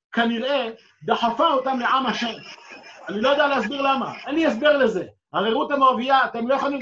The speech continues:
תשאלו למה. עורפה שאלה, אמרה לה נעמי, "לא צריך, לא כדאי לך, לא מתאים." רות דבקה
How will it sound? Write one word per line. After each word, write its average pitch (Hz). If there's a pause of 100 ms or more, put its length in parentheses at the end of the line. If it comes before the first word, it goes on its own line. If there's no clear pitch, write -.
תשאלו 254
למה. 240 (240)
עורפה 247
שאלה, 233 (1600)
אמרה 240
לה 269
נעמי, 247
"לא 339
צריך, 381 (160)
לא 254
כדאי 269
לך, 220
לא 254
מתאים." 226 (560)
רות 277 (260)
דבקה 262